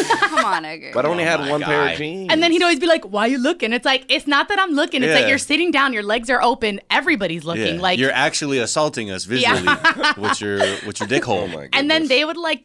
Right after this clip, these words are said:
Speaker 4: comment on my outfits that I would wear, like, for, like, practice or out or shows, and I'm like, "I've never repeated an outfit on stage, not
Speaker 3: Oh,
Speaker 4: once."
Speaker 3: shit.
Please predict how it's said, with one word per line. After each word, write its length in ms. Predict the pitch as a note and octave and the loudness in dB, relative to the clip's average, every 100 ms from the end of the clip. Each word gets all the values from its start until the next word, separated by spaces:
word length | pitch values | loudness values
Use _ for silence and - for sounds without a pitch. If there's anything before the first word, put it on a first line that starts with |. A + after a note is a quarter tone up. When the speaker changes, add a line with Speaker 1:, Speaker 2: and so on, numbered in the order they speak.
| _ _ - | _ _ -8
Speaker 4:
comment 420 | - G#3+ A3+ A#3 | 0 0 0 -2
on 180 | G3 F#3 | -2 0
my 220 | F3 F3 | 2 4
outfits 480 | F3+ F3+ - F3+ F3 | 2 0 -2 -6 -4
that 100 | F#3 | -2
I 80 | F3 | -2
would 120 | F3+ | -2
wear, 180 | F3 E3+ | -6 -8
like, 160 | E3+ | -10
for, 180 | - F#3+ | -8 -8
like, 220 | F3+ F3+ | -8 -8
practice 640 | B3 F#3 F#3+ G3 G3 G3+ | 0 0 0 -6 -6 -4
or 120 | G3+ - | -6 -4
out 320 | F#3 F#3 G3 | 0 2 2
or 180 | G3 G3 | -2 -4
shows, 360 | G#3+ A3+ A3 A#3 | -4 -2 0 -2
and 100 | A#3 | -4
I'm 80 | A#3 | -4
like, 280 | A3+ G#3+ _ _ - | -6 -8 _ _ -8
"I've 180 | A3+ A#3+ | -6 -2
never 260 | A3 G#3+ | -2 -4
repeated 520 | A#3 A#3 - A3+ A3 - | -4 -6 -6 -6 -6 -8
an 120 | G3+ F#3+ | -8 -6
outfit 340 | G3 - F3+ | -6 -6 -8
on 180 | F3+ F#3 | -8 -12
stage, 400 | - F3+ E3 - | -14 -16 -16 -10
not 220 | F#3 F3+ | -4 -2
Speaker 3:
Oh, 20 | |
Speaker 4:
once." 220 | - F#3 - | -2 -2 -4
Speaker 3:
shit. 760 | - - A#2+ A3 A#3+ G2+ | -4 -6 -6 -4 -4 -4